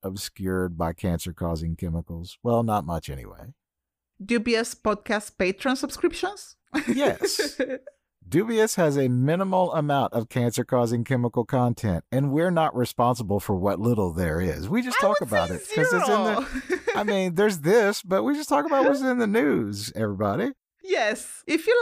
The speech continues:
Speaker 2: like us, you can become a patron on dubiouspod dot com and get all our episodes ad-free. There's a link right here in the episode notes on your phone, in whatever app you're listening to us in.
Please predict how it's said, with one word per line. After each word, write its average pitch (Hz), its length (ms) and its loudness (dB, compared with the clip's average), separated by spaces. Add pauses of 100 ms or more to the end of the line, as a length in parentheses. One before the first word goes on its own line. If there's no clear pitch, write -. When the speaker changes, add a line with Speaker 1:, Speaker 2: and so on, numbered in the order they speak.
Speaker 2:
like 415 260 2
us, 392 140 -4
you 311 80 0
can 247 220 0
become 240 300 0
a 247 60 -2
patron 226 460 0
on 202 140 2
dubiouspod 208 720 0
dot - 240 -2
com 294 360 2
and 208 220 2
get 226 200 0 (120)
all 247 200 4
our 262 180 4
episodes 214 720 -2
ad-free. 196 720 0
There's 277 340 0
a 330 80 4
link 311 320 -2
right 285 200 2
here 320 280 0
in 262 160 -2
the 202 120 2
episode 220 460 0
notes 214 360 0
on 196 220 0
your 180 120 0
phone, 247 460 2
in 190 260 0
whatever 196 360 0
app 185 300 0
you're 185 140 2
listening 180 460 -2
to 175 100 -4
us - 280 -6
in. - 300 -2